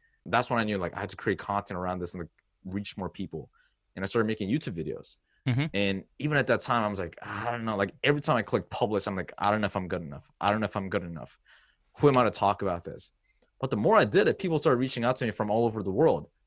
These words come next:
Speaker 1: saying, "Brian, like, thank you for changing my life." Like, blocks of texts, not just, like, one or two sentences. I was like, every time I saw that, I'm like,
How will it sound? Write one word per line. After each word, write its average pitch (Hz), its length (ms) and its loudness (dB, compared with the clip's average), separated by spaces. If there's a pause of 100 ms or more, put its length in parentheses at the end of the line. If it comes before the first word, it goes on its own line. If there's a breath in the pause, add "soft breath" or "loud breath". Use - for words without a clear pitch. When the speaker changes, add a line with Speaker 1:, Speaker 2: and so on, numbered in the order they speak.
(140)
Speaker 1:
saying, 113 440 2 (400)
"Brian, 113 260 0
like, 90 260 -6 (300)
thank 117 160 -6
you 127 60 -2
for 110 120 -2
changing 107 340 -8
my 90 60 -6
life." 104 200 -2
Like, 87 100 -4 (320)
blocks 135 520 4
of 104 120 0
texts, - 580 -4 (480)
not 131 140 -6
just, 151 140 -2
like, 117 80 4
one 120 160 0
or - 40 -2
two 110 120 -2
sentences. 110 340 -2
I 98 60 -2
was 107 120 -2
like, 98 160 -2 (520)
every 185 200 0
time 180 200 -2
I 113 40 0
saw 147 200 -4
that, 131 100 -4
I'm 123 100 -6
like, 104 140 -6